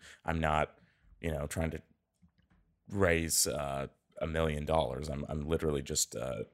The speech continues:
trying to commit ideas to something and, like, validate them and, uh, uh, validate that against what I actually wanna do and all that kind of stuff. So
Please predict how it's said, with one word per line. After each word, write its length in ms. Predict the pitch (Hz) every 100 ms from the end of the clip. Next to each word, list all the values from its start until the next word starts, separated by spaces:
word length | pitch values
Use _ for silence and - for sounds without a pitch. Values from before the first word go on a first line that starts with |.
| _ -
trying 260 | - 76
to 80 | -
commit 360 | - 85 76 -
ideas 520 | 69 78 85 82 73 -
to 100 | 71
something 460 | - 73 73 73
and, 140 | 67 73
like, 260 | 69 71 - - _ _
validate 640 | 76 - 82 76 73 62 -
them 180 | 67
and, 280 | 71 78 73 - - - 90 80 -
uh, 1000 | 67 58 50 50 - _ _ _ _ -
uh, 80 | 67 - 50 50 - _
validate 600 | 90 87 80 80 78 73
that 200 | 82 78
against 360 | 71 73 73 -
what 120 | 80
I 80 | 67
actually 340 | 64 76 -
wanna 260 | 67 65 - -
do 340 | 101 90 78
and 100 | 65
all 80 | 64
that 200 | 64 -
kind 120 | -
of 80 | -
stuff. 220 | - 58
So 240 | - 71